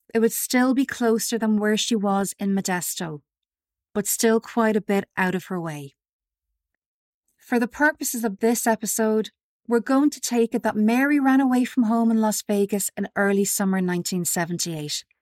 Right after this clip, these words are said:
lived out of her boyfriend's car in Sausalito for much of the summer months, found herself alone and slept rough for a short period before staying with her uncle in Soquel. In between all of this,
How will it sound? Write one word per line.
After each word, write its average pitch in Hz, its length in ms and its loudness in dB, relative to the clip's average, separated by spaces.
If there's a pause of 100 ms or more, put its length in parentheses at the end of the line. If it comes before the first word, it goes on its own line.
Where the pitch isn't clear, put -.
(600)
lived 233 400 2 (100)
out 247 160 2
of 285 100 -2
her 285 100 0
boyfriend's 277 560 2
car 233 340 0
in 233 80 0
Sausalito 220 720 0
for - 180 -4
much 214 300 0
of 240 80 -4
the 262 80 0
summer 208 320 0
months, 196 480 -2 (480)
found 269 320 4
herself 240 400 0
alone 226 640 4
and 202 140 -4
slept 269 460 0
rough 226 240 0
for 226 220 -2
a 214 60 2
short 277 400 0
period 220 480 2 (260)
before 208 320 -2
staying 247 540 2
with 240 140 -2
her 240 180 -2
uncle 202 480 -2
in 202 80 -2
Soquel. 165 580 -4 (600)
In 269 180 4
between 254 480 0
all 269 240 4
of 294 140 0
this, 220 380 0